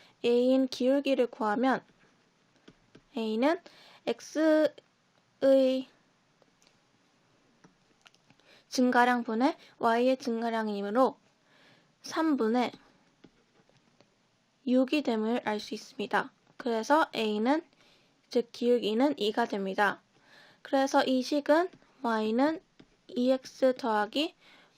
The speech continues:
B는 Y절편이므로 육이라는, 이라는 식이 나옵니다. 그리고 엠엑스 빼기 Y는 일이라는 식을 변형하면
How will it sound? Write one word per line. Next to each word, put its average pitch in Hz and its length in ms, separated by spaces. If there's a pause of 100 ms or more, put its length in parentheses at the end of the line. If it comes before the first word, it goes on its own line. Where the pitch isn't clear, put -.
B는 294 500
Y절편이므로 233 1040 (680)
육이라는, 262 920 (160)
이라는 254 420
식이 311 300
나옵니다. 208 600 (1500)
그리고 269 600 (240)
엠엑스 285 500
빼기 294 260
Y는 233 500
일이라는 269 540
식을 285 300
변형하면 226 720